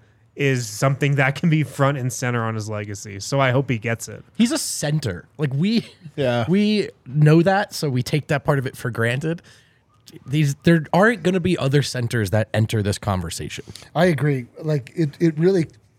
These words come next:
Speaker 4: as Harrison says, specifically for Harrison, like,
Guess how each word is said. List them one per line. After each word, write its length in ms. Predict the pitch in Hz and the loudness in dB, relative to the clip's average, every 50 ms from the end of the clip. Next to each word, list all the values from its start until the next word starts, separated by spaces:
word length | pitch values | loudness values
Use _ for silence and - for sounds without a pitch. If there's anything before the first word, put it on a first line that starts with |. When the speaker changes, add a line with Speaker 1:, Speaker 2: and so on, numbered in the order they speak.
| _ _ _ _ _ _ _ _ _ - | _ _ _ _ _ _ _ _ _ -6
Speaker 4:
as 220 | 135 131 127 110 | -2 -2 -2 0
Harrison 400 | 117 151 160 151 131 - 123 117 | 2 2 2 2 2 -2 -4 -6
says, 340 | 104 113 117 120 120 117 113 - - - - | -4 -4 -4 -4 -4 -6 -8 -12 -18 -20 -18
specifically 600 | - - - 123 - - 180 175 143 - - 117 | -14 -10 -8 -6 -4 -4 -4 -4 -4 -4 -4 -6
for 120 | - 110 107 | -4 -4 -4
Harrison, 380 | 113 110 104 98 - - 113 110 | -4 -4 -6 -6 -8 -10 -10 -10
like, 200 | 107 104 101 | -10 -10 -12